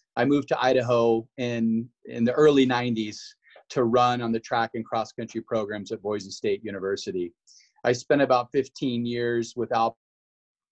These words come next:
Albertsons, five years with the beverage company, and I sold beer and wine and groceries for about twenty years. Uh, I worked at the Sixteenth and State Albertson store,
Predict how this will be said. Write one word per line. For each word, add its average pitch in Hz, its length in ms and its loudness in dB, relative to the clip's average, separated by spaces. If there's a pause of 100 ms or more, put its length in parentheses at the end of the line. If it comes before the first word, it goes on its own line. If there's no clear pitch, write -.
(2000)
Albertsons, 113 540 -6 (140)
five 120 260 2
years 113 380 0
with 113 180 -4
the 117 80 -6
beverage 110 500 -4
company, 110 400 -6 (400)
and 127 80 -4
I 123 60 2
sold 135 320 0
beer 127 140 2
and 117 100 -2
wine 110 260 -4 (300)
and 120 160 -8
groceries 117 580 -4 (120)
for 110 240 -6
about 120 260 -6
twenty 120 280 -6
years. 107 540 -6
Uh, 113 220 -14
I 113 60 -6
worked 123 180 -2
at 120 80 -10
the 107 80 -12
Sixteenth 117 400 -10
and 113 80 -8
State 113 220 -2
Albertson 110 420 0
store, 107 380 -4